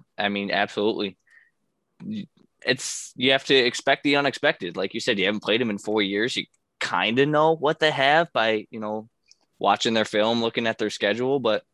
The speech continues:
you know, until you actually play a team, I mean, a-, until after that first game against Northwestern, so until, you know,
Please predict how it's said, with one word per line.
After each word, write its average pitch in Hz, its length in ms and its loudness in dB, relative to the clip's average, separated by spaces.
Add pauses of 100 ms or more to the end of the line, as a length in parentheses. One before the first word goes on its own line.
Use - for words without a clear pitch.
(880)
you 123 80 -6
know, 117 260 0 (260)
until 156 280 2
you 175 240 2
actually 127 420 0
play 127 240 2
a 147 40 0
team, 196 320 -8 (100)
I 139 60 0
mean, 131 220 -2
a-, 104 200 2
until 135 260 -2
after 131 300 2
that 123 200 2
first 123 280 -4
game 120 300 -4 (360)
against 120 280 0
Northwestern, 120 640 0
so 120 280 -2
until, 120 460 -2 (400)
you 110 100 -6
know, 110 320 0